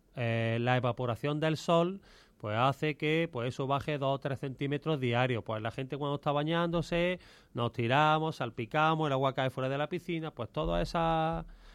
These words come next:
circunstancias hacen que nos permitan un rellenado.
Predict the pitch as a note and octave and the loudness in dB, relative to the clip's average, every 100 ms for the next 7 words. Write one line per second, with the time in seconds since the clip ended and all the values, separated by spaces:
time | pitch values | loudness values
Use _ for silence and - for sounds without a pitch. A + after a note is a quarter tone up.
0 | - - E3+ E3+ D#3+ F3 E3 D#3 D3+ D#3 | -8 2 2 2 0 2 0 0 0 0
1 | E3+ E3+ D3+ C3+ - B2 C3+ D3+ D#3+ - | -2 -2 -4 -4 -4 -4 -4 -4 -6 -8
2 | - E3 F3 - - B2+ A#2+ B2 A#2 A2 | -4 -4 -4 -10 -6 -4 -2 0 0 0
3 | A2+ A#2+ F#2 | 0 0 -2